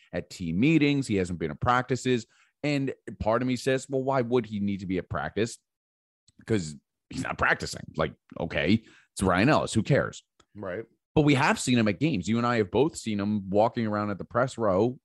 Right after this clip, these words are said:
Speaker 1: with, with the, with other injured players, 'cause they're obviously up in the press box w-, watching the team. So I've se-, the last time I was at a game, I saw him.
Speaker 2: Yeah.
Speaker 1: So it, it, it, like,
Speaker 2: I
Speaker 1: unless
Speaker 2: haven't seen him the last couple times I've been there. I've seen him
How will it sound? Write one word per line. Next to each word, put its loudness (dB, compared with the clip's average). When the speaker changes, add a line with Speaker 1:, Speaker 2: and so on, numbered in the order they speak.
Speaker 1:
with, -2
with -2
the, -2
with 4
other 4
injured 0
players, 0
'cause -4
they're 2
obviously -2
up -2
in -4
the -6
press -6
box -2
w-, -6
watching 2
the 2
team. 0
So 2
I've 2
se-, -8
the -4
last 0
time 0
I 2
was 0
at 2
a -4
game, -2
I -4
saw 0
him. -14
Speaker 2:
Yeah. -4
Speaker 1:
So -2
it, -12
it, -4
it, -6
like, 0
Speaker 2:
I 2
Speaker 1:
unless 6
Speaker 2:
haven't 0
seen -6
him -4
the -4
last -2
couple -14
times -4
I've -2
been -12
there. -10
I've -4
seen -6
him -10